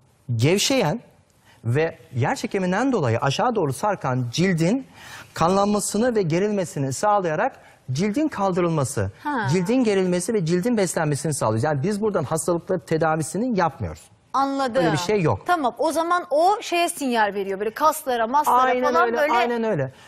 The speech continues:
Speaker 1: E, belli bir takım
Speaker 2: Güzel.
Speaker 1: tabii kas tiplerine göre değişiyor. Yani kas tiplerine baktıktan sonra, e, belli manipülasyonlarla, e,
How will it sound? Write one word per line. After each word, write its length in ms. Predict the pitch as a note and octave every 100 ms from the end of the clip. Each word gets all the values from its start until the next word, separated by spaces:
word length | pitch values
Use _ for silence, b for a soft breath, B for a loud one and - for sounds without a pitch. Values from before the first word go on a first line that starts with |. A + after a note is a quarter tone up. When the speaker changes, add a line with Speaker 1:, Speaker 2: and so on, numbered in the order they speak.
| B G3+
Speaker 1:
E, 180 | F#3
belli 220 | A3 B3+ A#3+
bir 40 |
takım 220 | B3+ B3
Speaker 2:
Güzel. 140 | A#3+ B3
Speaker 1:
tabii 120 | A#3+
kas 320 | - A3+ A3+
tiplerine 400 | A#3 G#3+ G#3+ G#3+
göre 280 | G3+ G3+ G3+
değişiyor. 440 | A3 G3+ - E3+
Yani 160 | A3+ G3
kas 300 | G3 F#3+ -
tiplerine 400 | G3+ F#3+ F#3+ F#3+
baktıktan 440 | F#3 - - F#3
sonra, 420 | D#3+ D3+ D#3 B3+ B3 B B B B
e, 200 | E3+ E3 - - C4+
belli 160 | B3 B3
manipülasyonlarla, 1200 | A#3+ A#3+ A3+ A3+ G#3 A#3 A3 A3 G#3 D3 G#3 C4 - B B B -
e, 200 | F3 E3+